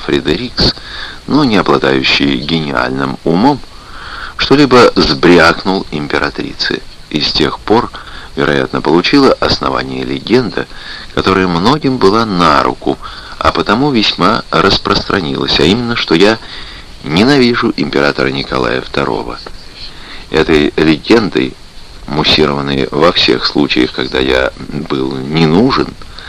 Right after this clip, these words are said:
легендой, которая могла приниматься всерьёз только такими прекрасными, но с болезненную волею или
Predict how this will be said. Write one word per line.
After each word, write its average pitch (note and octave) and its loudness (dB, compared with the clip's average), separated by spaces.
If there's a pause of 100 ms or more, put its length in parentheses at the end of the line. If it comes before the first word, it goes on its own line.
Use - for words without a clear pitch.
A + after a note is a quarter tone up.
(340)
легендой, D#2+ 4
которая C#2+ 2
могла C#2 2
приниматься C#2 -2
всерьёз D2+ 0 (600)
только D#2 2 (1000)
такими G2 2
прекрасными, D2 0 (440)
но C2 -4
с - -6
болезненную C#2 0
волею C2+ 4 (300)
или C2+ 0